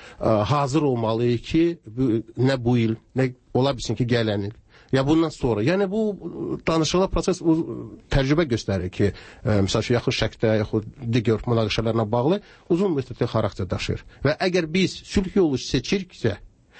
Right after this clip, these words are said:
deməli biz çox şeyə hazır olmalıyıq və biz belə tipli addımları bundan sonra da olmalıdır. Yəni mən yenə deyirəm ki, bu bizim xarici siyasətimizin uğurudur. Biz həqiqətən nail olmuşuq. Və bundan sonra da biz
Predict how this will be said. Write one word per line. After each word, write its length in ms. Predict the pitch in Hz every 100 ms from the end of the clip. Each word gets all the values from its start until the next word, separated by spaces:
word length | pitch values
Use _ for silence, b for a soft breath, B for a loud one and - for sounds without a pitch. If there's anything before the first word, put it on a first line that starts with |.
| B B -
deməli 460 | 180 170 170 196
biz 220 | 143 180 -
çox 240 | 117 -
şeyə 160 | 151 127
hazır 400 | 123 117 123 113
olmalıyıq 460 | 107 101 98 95
və 60 | 123
biz 160 | 135 185 180
belə 160 | 185
tipli 460 | 175 147 - 143 113 b b b b b b
addımları 640 | 131 - - 143 143 175 175 _ -
bundan 320 | 151 196 214
sonra 240 | 175 135 123
da 40 |
olmalıdır. 600 | 139 117 113 113 95 87 _ _ -
Yəni 240 | 123 135
mən 240 | 139 160 -
yenə 240 | 120 160 214
deyirəm 220 | 170 113
ki, 100 | 104
bu 300 | 127 147 127 b b
bizim 240 | 123 175
xarici 460 | - 131 127 123 156
siyasətimizin 720 | - 123 123 127 131 143 185 131
uğurudur. 440 | 107 113 113 87 - _ _ _ -
Biz 140 | 135 -
həqiqətən 460 | 120 170 170 160
nail 220 | 135 139 143
olmuşuq. 460 | 127 127 107 87 - B B B
Və 140 | 156
bundan 420 | 123 185 202 226
sonra 380 | 214 - 208 160
da 80 | 120
biz 140 | 131